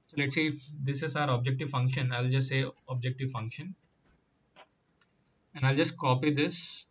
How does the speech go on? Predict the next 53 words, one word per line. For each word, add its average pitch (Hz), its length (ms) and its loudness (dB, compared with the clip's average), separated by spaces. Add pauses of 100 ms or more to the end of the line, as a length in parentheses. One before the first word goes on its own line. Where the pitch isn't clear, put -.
(160)
and 135 300 0
paste 131 240 0
it 127 100 -4
over 120 160 0
here. 113 220 -4
So 147 100 -2
it 147 100 4
becomes 156 280 6
very, 151 500 6 (840)
uh, 127 320 2 (320)
you 131 100 -6
know, 208 160 -4 (880)
simple 170 260 8
to 170 100 4
view, 151 200 6
and 135 140 6
it 135 120 2
may 160 80 -2
not 156 220 2
have, 147 280 6
you 139 160 2
may 151 80 2
not 170 160 2
have 165 120 4
a - 20 6
lot 135 180 4
of 143 160 -4
crossings 123 460 0
in 123 220 2
case 135 160 2
if 131 100 0
you 139 60 2
are 135 100 4
making 131 300 4
a 131 40 0
large 113 280 2
project. 110 280 -4
So 131 80 0
this 127 200 4
is 147 220 2
recommended 135 600 2
most 120 220 0
of 127 80 0
the 123 100 0
time, 123 240 -6 (160)
yeah. 147 120 -8 (1160)
And 143 100 0
now 156 200 4
we'll 160 160 6
go 147 160 8
to 156 120 4
this 147 240 4
m-, 131 240 2